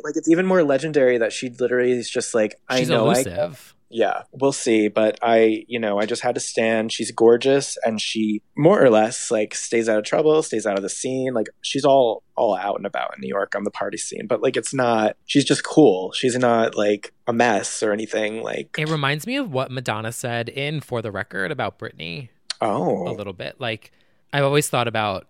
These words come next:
Speaker 2: her daughter, and I'm like, she could be an icon in, like, the blink of an eye if she wanted. And remember when Madonna was talking about how,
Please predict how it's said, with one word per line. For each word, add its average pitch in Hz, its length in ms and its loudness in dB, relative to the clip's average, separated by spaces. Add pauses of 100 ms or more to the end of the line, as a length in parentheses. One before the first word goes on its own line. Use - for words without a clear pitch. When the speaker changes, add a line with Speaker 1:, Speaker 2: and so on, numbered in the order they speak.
(160)
Speaker 2:
her 98 420 -10 (160)
daughter, 143 380 -2
and 185 60 -4
I'm 143 120 -6
like, 113 340 -10 (240)
she - 260 -10
could 127 160 -12
be 110 220 -10
an 123 320 -12
icon 151 420 -10
in, 156 120 -12
like, 127 100 -12 (140)
the 127 80 -6
blink 110 260 -10
of 107 80 -14
an 85 60 -6
eye 78 160 -2
if - 80 -8
she - 120 -10
wanted. 87 440 -8 (640)
And 143 160 -4
remember 143 340 0
when 170 160 -2
Madonna 123 320 -4
was 120 140 -10
talking 113 280 -8
about 107 160 -6
how, 80 540 -4